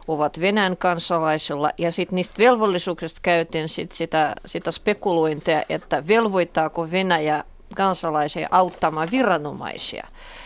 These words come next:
Niin sen takia mä jouduin kahlaamaan muistaakseni ainakin neljä lakia läpi. Yksi niistä oli ulkotiedustelulaki totta kai. Niin en oikeastaan löytänyt mitä sellaista, joka viittasi siihen, että velvoitetaan esimerkiksi toimittamaan tietynlaista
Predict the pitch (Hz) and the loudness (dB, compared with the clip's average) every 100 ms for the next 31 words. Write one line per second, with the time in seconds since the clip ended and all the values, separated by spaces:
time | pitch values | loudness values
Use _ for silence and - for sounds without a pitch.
0 | - - 180 214 254 247 247 254 202 185 | -18 -6 2 4 6 6 6 4 4 4
1 | 180 214 208 196 220 220 220 190 185 185 | 4 2 0 2 4 4 4 4 4 2
2 | 196 208 190 - 185 180 165 185 185 196 | 0 -2 -4 -6 -4 0 0 0 -2 -2
3 | 190 226 254 233 180 165 170 - 156 156 | 2 6 6 6 6 6 4 2 0 2
4 | 190 226 208 185 - - 180 - 170 165 | 4 2 0 -4 -4 -4 -4 0 0 2
5 | 180 240 226 196 196 185 175 - 180 170 | 4 2 2 -2 -2 0 0 -2 -2 0
6 | 170 165 160 156 147 - - - 220 220 | 4 4 2 -4 -8 -8 -6 0 4 4
7 | 202 - - - - - - 180 185 - | 2 -6 -20 -20 -20 -20 -6 0 0 -2
8 | - - 233 269 240 202 233 226 202 202 | -8 4 6 8 6 6 6 6 2 2
9 | - 190 220 262 247 220 190 175 175 214 | 2 4 8 8 6 6 4 4 2 2
10 | 269 214 175 - 196 170 156 - 151 165 | 2 2 0 2 2 2 0 -4 -4 -2
11 | 165 240 226 - 160 - - 196 170 170 | 2 2 2 0 -2 0 -2 0 0 0
12 | 139 160 - 208 226 190 165 - - 156 | -2 -4 2 4 6 6 2 0 -2 0
13 | - 185 - 180 156 156 - 151 - - | 2 0 0 0 0 0 -2 -6 -4 0
14 | 208 196 175 160 - 160 160 156 147 180 | 0 2 0 -2 0 2 4 0 0 0
15 | 170 160 151 143 - | 0 0 -2 -2 -4